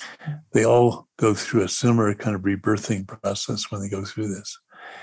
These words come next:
And then from the inside out, this creativity is applied to helping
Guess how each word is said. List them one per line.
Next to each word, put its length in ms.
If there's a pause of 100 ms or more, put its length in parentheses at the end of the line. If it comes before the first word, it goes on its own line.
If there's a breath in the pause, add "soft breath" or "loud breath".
(200 loud breath)
And 160
then 160
from 200
the 160
inside 440
out, 220
this 180
creativity 600
is 120
applied 500
to 80
helping 400